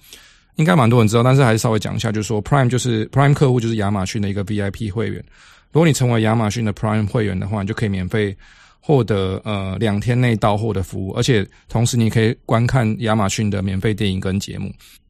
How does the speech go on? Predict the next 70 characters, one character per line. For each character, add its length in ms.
好， 180
那 80
这 120
边 120
大 80
家 100
来 120
想 180
象 220
一 40
下， 140
说 220
如 80
果 80
亚 160
马 180
逊 200
它 340
只 220
提 220
供 260
客 180
户 160
免 220
费 140
两 180
天 200
内 140
到 160
货 160
的 80
服 220
务 80
的 100
话， 300
然 120
后 40
就， 120
就 160
希 140
望， 200
呃， 180
客 160
户 80
能 100
够 120
提-， 260
呃， 240
支 220
付 160
一 80
年 120
九 140
十 80
九 160
元 100
或 140
一 80
百 220
一 160
十 100
九 180
元 160
的 120
Prime 280
会 160
员 140
费 180
的 80
话， 240